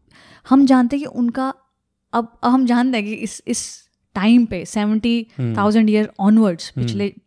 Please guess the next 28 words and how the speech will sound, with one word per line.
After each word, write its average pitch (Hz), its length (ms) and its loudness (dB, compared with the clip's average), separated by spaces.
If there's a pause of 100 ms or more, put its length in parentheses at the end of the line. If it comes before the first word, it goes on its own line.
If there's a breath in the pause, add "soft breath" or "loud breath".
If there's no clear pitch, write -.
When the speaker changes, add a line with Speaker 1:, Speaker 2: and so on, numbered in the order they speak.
Speaker 1:
सत्तर - 380 -6
हजार 196 280 -2
साल 190 220 -6
पहले 190 440 -4 (220 soft breath)
Speaker 2:
हम्म। 117 240 -6
Speaker 1:
से 208 580 -2
लेकर 196 500 -6 (400 soft breath)
पिछले 254 480 -2 (160)
बीस 208 480 -4
हजार 202 260 -2
साल 185 380 -8 (600)
तक - 220 -8 (840)
ये 233 60 0
हंटर 220 380 -2
गैदरर्स 220 600 -6 (300)
काफ़ी, 247 380 -6
मतलब, 220 320 -6
जंगलों 214 320 2
में 233 100 4
ही 233 120 2
रह 214 120 -2
रहे 180 100 -8
थे, 302 100 -8
but 320 160 -2
बड़े 254 240 0
स्किलफुल 247 640 -2
थे। 196 40 -2
Speaker 2:
हम्म। 113 460 -10